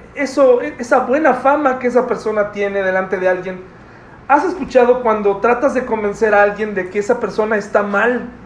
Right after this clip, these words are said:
Y la otra persona dice, "Pues a mí nunca me ha tratado mal". Y tú dices, "No, pues sí, sí te ha tratado mal". "Pero no, de ver-, sí, sí,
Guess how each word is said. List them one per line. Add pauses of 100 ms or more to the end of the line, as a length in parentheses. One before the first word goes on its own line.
(1120)
Y
la
otra
persona
dice,
"Pues
a
mí
nunca
me
ha
tratado
mal".
Y
tú
dices,
"No,
pues
sí, (380)
sí
te
ha
tratado
mal". (1160)
"Pero
no,
de
ver-,
sí, (160)
sí,